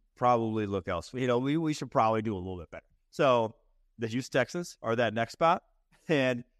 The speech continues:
to me, pick twenty-three, Nate Wiggins, is like, it makes so much sense. And now Wiggins, after the combine, I'm kind of predicting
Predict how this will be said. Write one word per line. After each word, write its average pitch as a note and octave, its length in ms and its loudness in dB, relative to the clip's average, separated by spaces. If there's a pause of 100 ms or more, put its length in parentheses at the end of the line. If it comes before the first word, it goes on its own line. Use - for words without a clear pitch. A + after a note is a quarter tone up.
(140)
to D3+ 60 -4
me, E3 360 2 (320)
pick E3+ 160 -2
twenty-three, D3 400 2
Nate A#2+ 180 2
Wiggins, A2+ 340 -2
is G#2 140 -8
like, G2 300 0 (1040)
it C#3+ 160 -6
makes C3+ 320 0
so C3+ 240 2
much B2 260 2
sense. A2 300 -4 (220)
And A#2+ 80 -2
now A2+ 100 4
Wiggins, D3+ 640 -2
after B2+ 240 -2
the B2 80 -2
combine, B2 460 0
I'm G2+ 100 -4
kind D3+ 180 0
of C#3+ 80 -4
predicting B2+ 600 -4